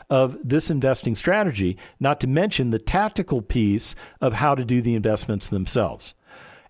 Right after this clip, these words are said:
Then, on top of that, we're gonna teach you how to manage all of this stuff as an asset manager. Yeah, you're gonna become something that we like to refer to ourselves as an asset manager. I manage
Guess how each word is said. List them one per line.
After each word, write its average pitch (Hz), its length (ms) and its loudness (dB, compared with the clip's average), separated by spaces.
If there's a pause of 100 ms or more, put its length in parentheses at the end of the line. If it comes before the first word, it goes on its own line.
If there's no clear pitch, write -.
(120)
Then, 123 680 0 (720)
on 131 140 0
top 208 320 2
of 170 80 2
that, 123 220 2
we're 127 140 0
gonna 127 200 0 (160)
teach - 380 0
you 104 320 2 (300)
how 185 280 2
to 156 180 0
manage 190 460 2
all 120 180 4
of 104 100 0
this 104 120 0
stuff 107 420 0 (280)
as 170 180 2
an 190 80 -4
asset 190 480 -2
manager. 196 640 -2 (380)
Yeah, 208 160 4
you're 190 200 2
gonna 277 160 0
become 185 540 0 (100)
something 180 440 0
that 175 100 2
we 151 160 2
like 139 220 2
to 156 200 2
refer 143 400 2
to 139 80 2
ourselves 139 600 2
as 95 500 0 (600)
an 135 120 -2
asset 127 400 0
manager. 196 560 0 (340)
I 170 200 2
manage 175 520 2